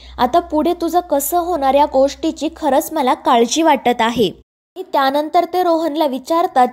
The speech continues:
की, "आईला न्याय मिळावा असं तुला वाटत आहे ना?" त्यावर रोहन "हो" म्हणतो. तर घाडगे वकील त्याला सांगतात, "पण आईला न्याय मिळवून देणं फक्त तुझ्या हातात आहे." आणि त्यानंतर ते रोहनला कोर्टामध्ये काय बोलायचं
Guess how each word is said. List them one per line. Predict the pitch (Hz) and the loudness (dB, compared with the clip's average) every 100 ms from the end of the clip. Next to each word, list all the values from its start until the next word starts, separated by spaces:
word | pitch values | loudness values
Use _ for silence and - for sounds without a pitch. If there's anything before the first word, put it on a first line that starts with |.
| - | -2
की, | 302 | -4
"आईला | 339 - 262 285 339 | -2 -2 -2 0 -2
न्याय | 320 277 294 | -2 -2 -2
मिळावा | 302 254 269 269 247 - | -2 2 2 4 2 0
असं | 262 339 | -4 -6
तुला | 339 339 | -2 -2
वाटत | 320 233 220 277 262 | 0 -2 -2 -2 -2
आहे | 247 277 | -4 -4
ना?" | 247 185 - - - - | -4 -6 -8 -20 -10 0
त्यावर | 247 269 | 2 2
रोहन | 262 277 294 311 | 4 2 2 -4
"हो" | 302 262 302 | 0 2 2
म्हणतो. | 349 269 240 208 220 - _ - | 0 -4 -2 0 0 -4 _ -6
तर | 285 | -4
घाडगे | 311 311 294 294 | 0 0 0 -2
वकील | 339 339 320 | -2 -2 -4
त्याला | 302 277 294 | -2 -2 -2
सांगतात, | 339 320 311 233 220 220 - - - | -4 -10 -4 0 0 -2 -20 -18 -8
"पण | 294 | -6
आईला | - 269 277 330 | -2 2 2 2
न्याय | 349 311 302 | 0 -2 -2
मिळवून | 285 269 269 262 | -2 0 0 0
देणं | 285 311 254 320 | 0 2 -2 -2
फक्त | 320 330 311 | -4 0 -2
तुझ्या | 330 302 262 330 | 0 -4 0 2
हातात | 330 294 240 226 | 2 2 2 2
आहे." | 233 247 180 - _ _ _ _ | 0 0 0 -4 _ _ _ _
आणि | 285 | -10
त्यानंतर | 320 - 381 339 359 349 359 370 | -4 0 2 2 -2 2 0 2
ते | 339 | 0
रोहनला | 302 294 349 330 269 | 0 0 -4 -2 -2
कोर्टामध्ये | 320 294 269 277 349 349 330 | 0 0 0 0 -2 -2 -4
काय | 349 302 269 | -2 -2 -2
बोलायचं | 254 247 247 294 262 | 0 0 0 0 -2